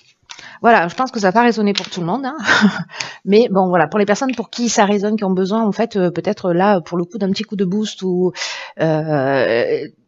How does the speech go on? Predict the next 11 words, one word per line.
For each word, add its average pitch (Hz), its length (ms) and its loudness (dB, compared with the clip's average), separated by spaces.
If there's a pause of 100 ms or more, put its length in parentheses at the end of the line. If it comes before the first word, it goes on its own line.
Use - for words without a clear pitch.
(400)
ou 202 100 -2
de, 208 160 2
ou 190 140 0
de 202 100 2
se 208 160 2
recentrer 196 520 0
parce 185 180 -4
qu'elles 190 140 0
se 180 120 -8
sentent 175 240 -4
perdues, 196 480 0